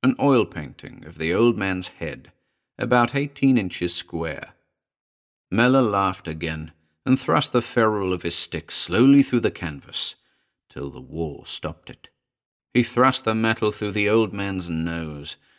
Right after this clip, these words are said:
that formidable beak that had matched in jutting power his craggy old jaw. Then he went on to the third suite on this side of the hall, a suite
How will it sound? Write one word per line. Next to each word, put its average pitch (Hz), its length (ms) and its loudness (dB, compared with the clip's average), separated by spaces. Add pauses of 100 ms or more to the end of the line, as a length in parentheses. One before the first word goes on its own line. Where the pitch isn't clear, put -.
(140)
that 139 160 0
formidable 165 680 2
beak 104 540 -2
that - 160 -8
had 85 140 -8
matched 101 460 -2
in 87 160 -2
jutting 123 460 0
power 87 500 -4 (340)
his - 180 -6
craggy 85 720 -6
old 78 360 -8
jaw. 78 460 -10 (960)
Then 80 140 -6
he 90 100 0
went 98 300 -4
on 101 200 -2
to 110 120 -2
the 110 140 2
third 110 340 2
suite - 320 -12
on 76 120 -10
this 73 120 -12
side 71 300 -6
of 76 140 -16
the 82 80 -8
hall, 73 440 -10 (680)
a 127 80 2
suite - 380 -4